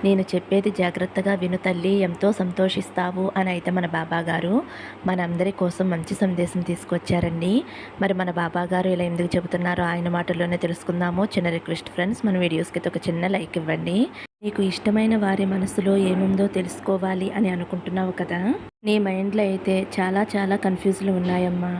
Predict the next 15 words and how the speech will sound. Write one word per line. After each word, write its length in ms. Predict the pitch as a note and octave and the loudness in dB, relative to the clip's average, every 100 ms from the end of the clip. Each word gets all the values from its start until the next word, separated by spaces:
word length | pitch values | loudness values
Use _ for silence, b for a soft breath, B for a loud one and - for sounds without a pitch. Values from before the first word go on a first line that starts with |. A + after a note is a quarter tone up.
| - B B B B | -8 B B B B
నువ్వు 140 | G#3 G#3 | 2 4
ఎవరి 320 | F#3+ F3 G#3 | 2 2 0
కోసమైతే 580 | A3+ A3 A3+ G3+ F#3+ F#3+ | 0 -2 0 0 0 -2
అనుకుంటున్నావో, 960 | G3+ F#3 F#3 F3+ F#3 F#3 F3+ F3+ F3 - - | 0 -2 -2 -2 -2 0 -2 -2 -6 -6 -2
వారు 260 | F#3+ F#3 F#3 F#3 | 0 0 -2 -4
చాలా 240 | F3+ G3 | -2 -2
కాన్ఫిడెంట్గా 760 | G3+ F#3+ F3+ F#3 G3+ G3 G#3 G#3 | -2 -4 -4 -2 -2 0 0 0
ఉంటారు. 840 | F3+ E3+ F3+ F3+ F3+ F3 - - - - | -2 -2 0 0 -2 -4 -10 -20 -10 -2
ఆ 100 | G#3 | 0
వ్యక్తి 340 | G3+ F#3+ - A#3 | 0 0 4 4
నీ 180 | G#3 | 4
జీవితంలోకి 800 | G3 F#3+ F#3+ G3 G#3 G#3 G#3 G#3+ | 4 2 2 2 2 2 2 2
ఎప్పుడు 280 | F#3+ - G3+ | 0 2 0
వచ్చారు 560 | F#3 E3+ - G3 G3+ G#3 | 0 -2 -2 0 0 0
అంటే, 360 | F#3 F3+ F#3 | -2 -2 -4